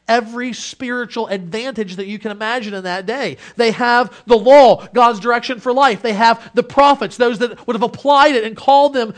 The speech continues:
to faithfulness. They have the temple and its sacrifices that they might be made right with God when they sin. They have the Sabbath for rest and reflection, the regular gatherings of the synagogue to hear the word of God read and explained. Of all the people in the world at that moment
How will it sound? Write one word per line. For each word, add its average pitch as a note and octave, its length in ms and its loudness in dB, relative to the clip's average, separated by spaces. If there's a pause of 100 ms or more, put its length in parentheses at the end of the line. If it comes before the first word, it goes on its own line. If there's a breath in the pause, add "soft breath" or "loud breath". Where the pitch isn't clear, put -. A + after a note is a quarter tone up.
(160 loud breath)
to A#3+ 180 -6
faithfulness. C4 580 -4
They A#3 100 -2
have A#3+ 220 0
the A#3 60 -4
temple D4 440 -4
and A3+ 80 -6
its A3 100 -12
sacrifices A#3 680 -4
that G#3 60 -12
they A#3+ 120 -2
might A#3+ 160 -4
be A#3 200 -10 (160 loud breath)
made C4 180 0
right B3+ 240 2
with G#3+ 180 -6
God C#4 260 2
when B3 120 -6
they A#3 100 -6
sin. C#4+ 300 -4
They A3+ 100 -6
have B3 320 0 (120)
the A#3 100 -2
Sabbath C4+ 600 0
for A#3+ 280 -2
rest C#4 300 2
and A3+ 100 -8
reflection, B3+ 540 -2
the A#3 80 -6
regular B3+ 240 -2
gatherings B3 500 -2
of A3 40 -14
the A3 60 -10
synagogue A#3+ 520 0
to G#3+ 60 -8
hear C4 140 -6
the B3+ 100 -6
word B3+ 220 -4
of G3+ 80 -10
God B3+ 340 0
read C4+ 200 0
and A3+ 100 -12
explained. C4 680 -8 (480 soft breath)
Of B3+ 100 4
all E4 520 8
the D4+ 80 -2
people D#4+ 400 2
in C#4+ 100 -2
the C#4 80 -4
world D#4 340 4
at A#3 60 -4
that C4+ 220 2
moment C#4 360 0